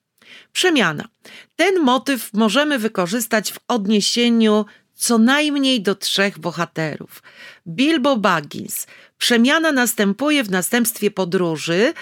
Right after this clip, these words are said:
w którą wyrusza z krasnoludami. Stateczny, nieco zasiedziały i rozmiłowany w drobnych przyjemnościach hobbit zmienia się w odważnego, sprytnego wojownika,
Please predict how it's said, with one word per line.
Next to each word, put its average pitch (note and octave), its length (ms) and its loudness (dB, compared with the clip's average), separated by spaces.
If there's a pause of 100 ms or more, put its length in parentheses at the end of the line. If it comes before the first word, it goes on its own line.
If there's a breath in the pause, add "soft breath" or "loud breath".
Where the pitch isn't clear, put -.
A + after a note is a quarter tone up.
(160 loud breath)
w - 100 -20
którą D#4+ 380 2
wyrusza G#3 440 2
z - 100 -2
krasnoludami. F3+ 1000 -2 (480 loud breath)
Stateczny, G3+ 1080 -2
nieco G#3 640 2
zasiedziały G#3 840 0
i G3+ 200 0
rozmiłowany G3+ 840 2
w D#3+ 100 -10
drobnych G3+ 540 0
przyjemnościach F#3 840 -2 (100)
hobbit F3+ 760 -6 (280 loud breath)
zmienia C4+ 520 2
się A3+ 180 -2
w - 200 -6
odważnego, A3 880 0
sprytnego G#3+ 880 0
wojownika, F3+ 800 0